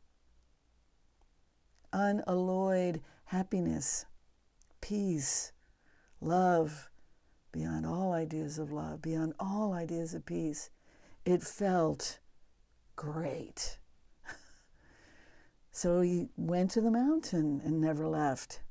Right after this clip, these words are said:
And the mountain instructed him from that moment forward. The mountain was the master of Ramana Maharshi. The mountain was the master.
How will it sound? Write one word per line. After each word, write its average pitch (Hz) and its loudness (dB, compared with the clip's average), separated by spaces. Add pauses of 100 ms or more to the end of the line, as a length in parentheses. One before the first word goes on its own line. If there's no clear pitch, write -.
(680)
And 156 -2
the 165 0
mountain 185 -2 (300)
instructed 165 0
him 156 -2 (260)
from 156 -2
that 160 0
moment 151 0 (240)
forward. 151 -2 (640)
The 165 2
mountain 175 2 (240)
was 156 2
the 156 -2
master 151 -2 (480)
of 143 -4
Ramana 151 -4
Maharshi. 147 -8 (340)
The 156 -8
mountain 185 2
was 143 -8
the 139 -6
master. - -14